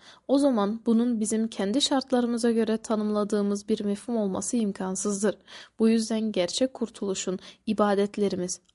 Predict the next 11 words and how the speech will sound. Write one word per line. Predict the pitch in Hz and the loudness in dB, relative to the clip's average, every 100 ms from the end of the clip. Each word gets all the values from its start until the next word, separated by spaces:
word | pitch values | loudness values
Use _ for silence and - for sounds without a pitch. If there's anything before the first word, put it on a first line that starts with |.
| - | -2
aile | 196 190 | 0 2
hayatımız, | 208 220 196 185 - 180 175 - - - | 2 2 2 0 -2 -4 -4 -6 -14 -2
mali | 202 190 202 220 | 2 2 2 2
işlerimiz, | 214 - 202 185 175 - _ _ - | 0 0 0 0 -4 -6 _ _ -2
toplumsal | 220 226 226 226 254 | 0 2 -2 2 2
davranışlarımız | 269 254 247 240 - 214 196 180 - - | 4 2 2 0 0 0 0 -2 -6 -8
ve | 220 208 220 | -2 -2 0
ümmet | 202 202 247 285 | 0 0 0 -2
içindeki | - 262 254 254 240 | -2 0 0 2 2
rolümüz | 208 190 202 262 | 4 2 0 0
gibi | 214 175 | 0 0